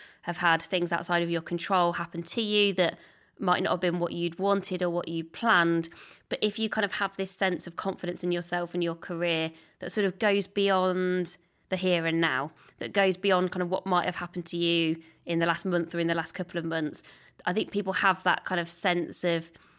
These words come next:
you know, just feeling like they have confidence in you. So I think that's, it's kind of, there's a really interesting kind of transference almost of confidence that can happen. And then the third thing is when we think about being resilient,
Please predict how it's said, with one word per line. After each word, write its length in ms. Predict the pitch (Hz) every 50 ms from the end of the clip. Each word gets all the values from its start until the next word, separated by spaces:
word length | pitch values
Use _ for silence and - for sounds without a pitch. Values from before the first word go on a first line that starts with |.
| _ _ -
you 80 | - 311
know, 120 | 220 180
just 280 | 175 - 226 220 226 -
feeling 380 | - 269 240 214 196 196 185
like 300 | 185 185 180 175 - - _ _ _ _ _ _ _ _ -
they 160 | 202 196 190
have 180 | 190 190 185 -
confidence 580 | - 196 - - - 196 185 196 175 - -
in 140 | 196 185 190
you. 240 | 190 196 214 262 285 285 - _
So 100 | - -
I 20 | 185
think 140 | - 226 175
that's, 220 | 190 - 175 -
it's 200 | 185 165 - -
kind 140 | - 202 196
of, 60 | 180
there's 160 | 185 190 180
a 100 | 190 196
really 240 | 180 190 208 196 196
interesting 440 | - 190 196 180 - - - 185 175
kind 140 | - 180 170
of 100 | 170 - _ -
transference 800 | - - 208 185 180 - - - 202 190 185 175 170 170 165 -
almost 360 | 180 175 165 165 165 165 165
of 80 | 185 170
confidence 540 | - 208 185 170 - 196 180 185 175 180 -
that 140 | - -
can 100 | - 185
happen. 440 | 185 190 190 - - 214 240 285 285 - - - - - - _ _ - _ _ _ _ _ -
And 120 | 214 226
then 100 | 233 233
the 60 | 226
third 360 | 233 - - 294 285 277 269
thing 380 | - - - 202 190 185 185 180 - -
is 420 | 185 180 180 180 180 175 170 - - - _ _ -
when 120 | 208 220
we 80 | 226 233
think 200 | 226 262 220 -
about 220 | - 220 - -
being 220 | - 202 196 190 180
resilient, 640 | 190 185 175 185 185 175 151 151 165 160 165